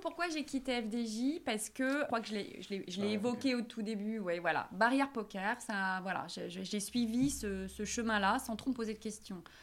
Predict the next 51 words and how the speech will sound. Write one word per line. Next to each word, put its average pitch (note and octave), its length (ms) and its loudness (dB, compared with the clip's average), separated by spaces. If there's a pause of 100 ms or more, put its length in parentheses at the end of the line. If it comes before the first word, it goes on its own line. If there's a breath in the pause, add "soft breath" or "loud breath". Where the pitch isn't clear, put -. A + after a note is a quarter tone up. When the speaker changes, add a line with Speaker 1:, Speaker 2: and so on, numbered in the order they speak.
(240 loud breath)
Speaker 1:
Je, G3+ 220 -10
j'ai F3+ 120 -10
pas, F3 160 -6
il E3+ 40 -6
y E3+ 40 -6
avait F3+ 100 -6
l'intuition F#3+ 440 -6
qu'il G#3+ 120 -6
y - 20 -2
avait F#3 100 -6
quelque F#3 300 -8
chose F#3 200 -8
derrière F3+ 280 -6
tout - 100 -14
ça. A3+ 340 6 (380 loud breath)
Et F#3+ 300 0
je F#3 140 0
ne G3+ 120 2
regretterai G#3 640 0
jamais G#3+ 340 2
cette G#3+ 220 -4
décision. F#3+ 460 -8 (160)
Euh, - 20 -12 (320)
jamais. F3+ 360 -8
Parce F3 180 -6
que A3 120 -4
j'ai F#3+ 140 -4
appris G#3+ 480 -4
en F3+ 100 -6
trois F#3 360 -6
ans, A3 120 -4
je F#3 120 -6
pense, G3+ 340 -8
plus G#3 320 -12
qu'en, F#3+ 460 -6
euh, E3 140 -8
dix E3+ 200 -10
ans. E3 140 -8
Je - 40 -20
pense - 160 -10
que F3 120 -10
vraiment, E3+ 320 -4
j'ai E3+ 140 -14
fait E3+ 180 -10
un, D#3+ 160 -6
un E3 100 -6
saut F#3 160 -6
quantique G3 480 -6
dans F3 80 -8
cet F#3+ 180 -8
apprentissage, F#3+ 680 -6